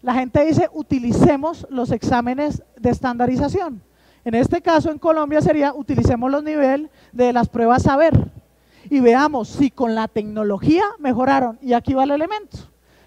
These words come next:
Los resultados muestran que con una inversión de treinta y tres millones de dólares, dotando a estos colegios de gran tecnología, como está ocurriendo aquí en Medellín, aquí mismo en Bogotá, muchos colegios donde le metemos hasta iPads, ¿cierto?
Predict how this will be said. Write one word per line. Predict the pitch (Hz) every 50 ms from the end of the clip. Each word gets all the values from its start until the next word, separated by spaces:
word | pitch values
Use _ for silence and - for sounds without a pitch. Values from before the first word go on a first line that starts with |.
| _ -
Los | 247 247 254
resultados | 254 262 262 262 262 247 - 269 269 294 330 359
muestran | 349 370 359 349 - 311 277 269
que | - 247 233
con | - 240 240
una | 240 294 381
inversión | 440 415 370 294 - 302 254 254
de | 240 226
treinta | 214 - 262 247 226 - 240
y | 214
tres | 185 - 269 285 294
millones | 320 349 330 339 320 320 330 339
de | 330 330
dólares, | 254 226 226 233 226 220 180 156 139 - - - _ _ _ - 285 226 -
dotando | - 220 214 - - 254 254 262 269
a | 294
estos | 294 - 359 339 302
colegios | - - 262 226 226 226 240 240 269 254
de | 226 214
gran | 208 214 208 208 202
tecnología, | 269 277 294 294 269 233 202 - 233 233 233
como | - 233 220 208
está | 202 - - 196
ocurriendo | 196 - 240 240 247 247 247 254
aquí | 247 - 262 262
en | 254 247
Medellín, | 247 247 240 233 220 196 175 220 220 226 240 240 226 - _ - - -
aquí | - 226 - - 240 220
mismo | 220 220 208 220 240
en | 240 233
Bogotá, | 254 247 240 214 214 202 - 226 220 226 240 240 214 _ _ _ _ -
muchos | 220 214 - 254 254 -
colegios | - 294 240 214 214 233 254 254
donde | 254 262 269 254 247
le | 233 233 233 214
metemos | 208 208 - 208 214 220 233 262
hasta | 269 254 254 - - 240 214 208 220 247
iPads, | 254 262 - - 247 247 254 - - - 233 - - _ _ _ _
¿cierto? | - 220 220 196 - 262 302 -